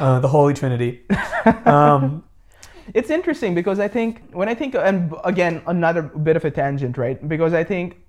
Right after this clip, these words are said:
Speaker 2: like, I'm a big Kanye fan. You're a big Kanye fan.
Speaker 1: Yeah.
Speaker 2: A
Speaker 1: I
Speaker 2: little hesitation over there.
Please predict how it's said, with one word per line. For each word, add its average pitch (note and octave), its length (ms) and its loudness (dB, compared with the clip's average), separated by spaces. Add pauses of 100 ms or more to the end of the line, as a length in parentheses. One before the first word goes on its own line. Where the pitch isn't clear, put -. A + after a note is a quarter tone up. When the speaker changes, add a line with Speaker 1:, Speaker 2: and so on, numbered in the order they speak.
(260)
Speaker 2:
like, F3 160 4
I'm A#3 200 2
a G#3+ 60 -2
big F3 200 -4
Kanye D3 360 -2
fan. D3 340 -4 (320)
You're G3+ 220 4
a F3 40 6
big E3+ 160 -2
Kanye D3 360 -4
fan. D3 420 -4
Speaker 1:
Yeah. A3+ 500 6 (1040)
Speaker 2:
A - 40 10
Speaker 1:
I A#3+ 40 10
Speaker 2:
little G#3+ 180 6
hesitation D#3+ 520 0
over D3+ 160 -4
there. D3+ 400 2